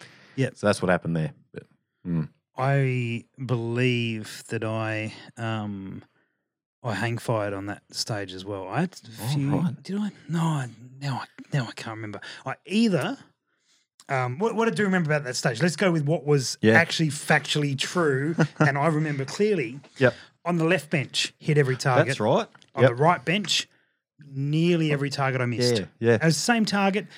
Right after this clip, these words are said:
Speaker 2: Yep.
Speaker 1: same distance, but it seemed to be,
Speaker 2: Mm.
Speaker 1: and I don't know, I don't have a, an answer as to why, on the, on the left-hand bench, I pretty, I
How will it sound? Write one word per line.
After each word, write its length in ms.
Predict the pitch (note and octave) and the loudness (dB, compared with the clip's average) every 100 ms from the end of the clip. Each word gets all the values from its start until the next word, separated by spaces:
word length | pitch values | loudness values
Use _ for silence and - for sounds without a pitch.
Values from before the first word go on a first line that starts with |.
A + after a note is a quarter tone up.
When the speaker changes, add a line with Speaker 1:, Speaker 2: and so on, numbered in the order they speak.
| - - | -14 0
Speaker 2:
Yep. 120 | B2+ | 2
Speaker 1:
same 180 | G#3+ A3 | 4 2
distance, 680 | G3 - F3 E3+ - - - - - - _ | 0 0 -2 -2 -2 -6 -8 -14 -20 -20 _
but 220 | D3+ E3+ | -2 0
it 140 | D#3+ - | 0 -2
seemed 400 | - G3+ A3+ A3 | -2 2 2 2
to 80 | G3+ | 0
be, 560 | A3+ A3 C3 B2 G3 | 0 0 0 -4 -2
Speaker 2:
Mm. 200 | B2 B2 - - | 2 2 0 -10
Speaker 1:
and 140 | G#2+ | -6
I 40 | |
don't 220 | A2 D#3 E3+ | 0 0 2
know, 300 | F#3+ E3 - | 2 0 -4
I 80 | C#3 | -6
don't 280 | C3+ D3 B2+ - | 0 2 0 -8
have 240 | - D#3 C#3 | -4 0 2
a, 140 | C3 C3+ | 0 -2
an 140 | B2 | -2
answer 380 | C3 D#3 - D#3 | 0 -2 0 0
as 120 | D3 | 0
to 100 | - | -2
why, 560 | D#3+ D#3 A#2 F#2 D3 - - - - _ _ | 0 0 0 -4 -8 -8 -14 -20 -20 _ _
on 200 | C#3 C3+ | -2 0
the, 440 | C3 B2 A#2+ A#2+ - | 2 0 -2 -4 0
on 160 | C#3 | 0
the 80 | A#2 | 0
left-hand 960 | A2 B2 F3+ - - - - - C#3+ A#2+ | -2 -2 -2 -4 -12 -14 -12 -4 -4 -2
bench, 500 | A#2 E3+ F3 - - - | -4 -4 -6 -8 -10 -10
I 140 | A#2 A2+ | -8 -8
pretty, 600 | - - D3 C#3 C3 | -10 -2 0 0 -2
I 40 | - | -8